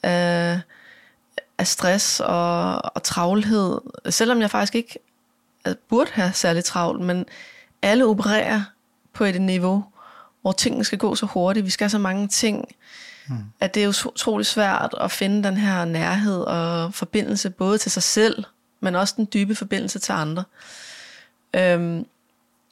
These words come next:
Speaker 1: og da vi sad i Costa Rica, der følte jeg faktisk det modsatte.
Speaker 2: Mm.
Speaker 1: At når jeg satte, øh, hele, øh, tilstanden i frigear, så var det som om, så blev jeg suget hen imod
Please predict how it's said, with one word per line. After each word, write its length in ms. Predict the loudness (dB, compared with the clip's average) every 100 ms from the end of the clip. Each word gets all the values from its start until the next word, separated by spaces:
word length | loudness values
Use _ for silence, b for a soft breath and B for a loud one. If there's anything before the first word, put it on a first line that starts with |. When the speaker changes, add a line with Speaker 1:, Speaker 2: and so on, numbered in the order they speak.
| -8
Speaker 1:
og 100 | -2
da 60 | 0
vi 80 | 0
sad 440 | 2 4 4 4
i 220 | 0 -2
Costa 360 | 0 -2 0 0
Rica, 400 | 0 0 0 -2 -4
der 60 |
følte 300 | -6 -2 0
jeg 80 | 0
faktisk 340 | -2 -2 -2 -2
det 80 |
modsatte. 460 | 0 0 -2 -4 -6 -10 _ _ -6
Speaker 2:
Mm. 200 | -4 -4 -10 _ _ _ _ _ _ _ _ _ _
Speaker 1:
At 400 | -2 -2 -2 -14 -16 _ _ _ _ _ -12
når 180 | -4 0
jeg 380 | 0 0 0 0
satte, 360 | 0 0 -4 -12 -12 -16 -16 _ _ _ _ _ _ _ -6
øh, 80 | -2
hele, 640 | 0 2 2 2 0 0 0
øh, 60 |
tilstanden 580 | 0 0 0 0 -2 0
i 40 | -2
frigear, 580 | -2 -2 0 -2 -2 -8 B B B B B B B B _ -6
så 280 | -2 2
var 80 | 2
det 80 | 2
som 140 | 2
om, 140 | 2 0
så 100 | -2
blev 200 | -2 0
jeg 140 | 2 2
suget 640 | 0 2 2 4 4 2
hen 260 | 2 0
imod 420 | 0 0 0 -2